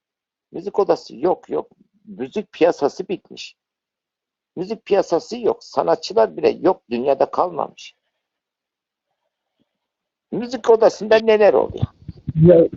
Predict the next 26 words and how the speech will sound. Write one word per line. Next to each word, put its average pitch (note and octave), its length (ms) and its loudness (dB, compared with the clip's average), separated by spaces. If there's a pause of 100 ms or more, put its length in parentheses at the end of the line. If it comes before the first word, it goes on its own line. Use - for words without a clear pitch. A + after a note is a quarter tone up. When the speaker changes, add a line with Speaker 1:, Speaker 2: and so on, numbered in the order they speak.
Speaker 2:
bu D#3+ 160 6
müzik F3 440 6
odasındakileri D#3+ 800 2
de G3+ 60 0
anlamıyorum D3 500 2
ya. A#2+ 140 -2
Sanki D#3+ 340 0
Speaker 1:
Oğlum. A2+ 80 6
Speaker 2:
sanatçı C3+ 340 4
olacaklar B2+ 460 2
abi. A#2+ 260 -2 (120)
Speaker 1:
Evet. - 1040 -10
Speaker 2:
Günlerce F3+ 400 6
orada F#3+ 200 4
müzik F3+ 320 2
dinliyorlar C3+ 460 0
ya. B2 140 -4 (140)
Sanatçı C#3+ 440 4
mı G#3 60 6
Speaker 1:
He. G3 140 6
Speaker 2:
olacaklar, E3 340 4
şair C3+ 360 2
mi F#3 140 6
olacaklar E3+ 480 2
Speaker 1:
He. D#3 40 -4
Speaker 2:
yani? D3 220 -8